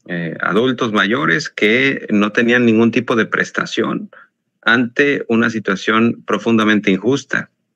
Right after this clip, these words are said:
que además tuvieron trabajos muy arduos, muy difíciles, y ahora, eh, pues, algo se les regresa con estas pensiones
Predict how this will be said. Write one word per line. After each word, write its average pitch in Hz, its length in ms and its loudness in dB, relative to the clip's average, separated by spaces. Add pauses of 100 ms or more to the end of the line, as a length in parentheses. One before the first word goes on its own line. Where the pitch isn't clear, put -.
(160)
que - 80 -4
además 101 480 -2 (200)
tuvieron 123 480 2
trabajos - 680 -6 (680)
muy 156 420 2
arduos, 113 400 0
muy 127 140 0
difíciles, 113 680 0 (580)
y 98 380 6
ahora, 120 480 0 (480)
eh, 95 120 -4
pues, 92 280 -6
algo 110 480 -2
se - 260 -10
les 87 320 -6
regresa 110 640 0
con 92 260 -4
estas 95 300 -4
pensiones 101 720 -2